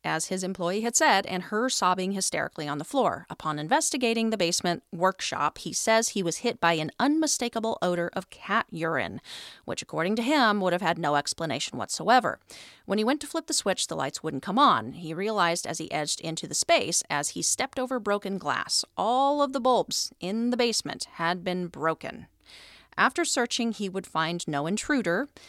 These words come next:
His worker would never return to work for him and refused to discuss whatever it was that happened that day. At that point,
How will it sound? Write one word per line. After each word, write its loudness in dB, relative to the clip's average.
His -2
worker 2
would 0
never 0
return 0
to 2
work 0
for -6
him -2
and -4
refused -4
to 0
discuss 0
whatever -6
it -4
was -2
that -8
happened -2
that -4
day. -6
At 0
that 0
point, -4